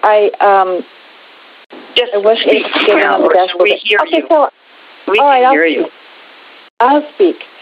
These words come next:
Speaker 1: So I was going to speak to that,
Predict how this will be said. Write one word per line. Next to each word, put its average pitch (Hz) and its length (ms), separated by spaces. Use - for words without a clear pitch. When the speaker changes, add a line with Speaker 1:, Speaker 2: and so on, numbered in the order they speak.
Speaker 1:
So 269 340
I 277 140
was 339 160
going 302 300
to 240 100
speak 233 220
to 226 100
that, 208 220